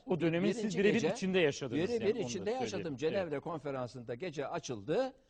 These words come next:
Speaker 2: Ondan sonra Kalagan ilk konuşmayı yaptı. Şunu söyledi. Dedi ki, yani bugüne şey diye söylüyorum. Tarih diye anlatmıyorum bunu. Bugüne, e,
Speaker 1: Ders diye
Speaker 2: ders
Speaker 1: söylüyorsun
Speaker 2: diye
Speaker 1: sen.
Speaker 2: söylüyorum. Kalagan dedi ki, adada iki tane anomalite var.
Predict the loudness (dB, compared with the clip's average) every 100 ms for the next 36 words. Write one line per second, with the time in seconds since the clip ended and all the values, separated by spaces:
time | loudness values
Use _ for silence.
0 | _ _ _ -4 -2 0 -2 -4 -6 -4
1 | -2 0 0 -2 -6 -10 -12 -12 -8 -6
2 | -6 -6 -4 -2 0 -2 -2 -6 -6 -10
3 | -8 -4 -2 -2 -2 -6 -6 -8 -8 -8
4 | -8 _ -6 -4 -2 -4 -6 -6 -4 -4
5 | -6 -6 -4 -2 -2 -2 -4 -2 -4 -6
6 | _ _ _ _ -2 0 0 0 -2 -2
7 | 0 -4 -4 -4 -2 -4 -6 -6 -6 -2
8 | 0 -2 -4 -4 6 6 6 0 -4 -2
9 | 0 -2 -2 -4 -4 -2 -4 -2 -2 -4
10 | -6 _ _ _ -6 0 0 0 -4 -4
11 | -6 -6 -4 -4 -8 _ _ _ 0 2
12 | 2 0 -2 -6 -4 -2 -2 -2 -2 -2
13 | 0 0 2 2 2 -2 -12